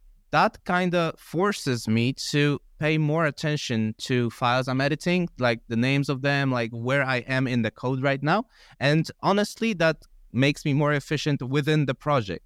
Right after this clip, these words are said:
because that helps me navigate through the project better. After some time, of course, you need to, to get used to that, uh, in my case. But, uh, that's just a personal disclaimer because, um, I would never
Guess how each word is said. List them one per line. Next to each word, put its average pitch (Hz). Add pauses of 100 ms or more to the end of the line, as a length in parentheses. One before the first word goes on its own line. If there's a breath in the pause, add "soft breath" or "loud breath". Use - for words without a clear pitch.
(140)
because 117
that 127
helps -
me 120
navigate 117
through 123
the 113
project 113
better. 117
After 156
some 226
time, 170
of 151
course, 196
you 135
need 139
to, 143 (160)
to -
get 147
used 135
to 135
that, 165 (240)
uh, 113
in 131
my 120
case. 165 (600 soft breath)
But, 151
uh, 139
that's 151
just 151
a -
personal 117
disclaimer 107
because, 107
um, 107 (120)
I 156
would 175
never 151